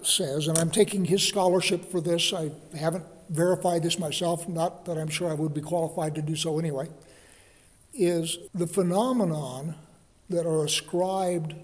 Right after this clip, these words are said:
to pagan gods are regarded as manifestations of the god himself. As I said earlier, when you have a big thunderstorm come through, it's as if Baal himself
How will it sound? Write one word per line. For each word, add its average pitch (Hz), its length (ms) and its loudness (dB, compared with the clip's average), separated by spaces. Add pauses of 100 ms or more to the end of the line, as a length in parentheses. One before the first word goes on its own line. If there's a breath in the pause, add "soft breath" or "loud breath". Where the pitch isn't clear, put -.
(120)
to 175 100 -4
pagan 175 680 0
gods 147 580 -2
are 170 180 -6
regarded 160 680 0
as 156 420 -4
manifestations 165 1200 -2
of 143 180 -6
the 160 100 -4
god 143 420 -4
himself. 131 720 -10 (440)
As 143 240 -6
I 151 40 -6
said 170 200 4
earlier, 151 360 8
when 156 180 -2
you 156 140 2
have 160 180 0
a 143 60 -4
big 180 160 2
thunderstorm 175 720 4
come 156 260 -4
through, 185 480 2 (340 loud breath)
it's 180 200 2
as 165 260 0
if 175 160 4
Baal 180 580 2
himself 160 800 4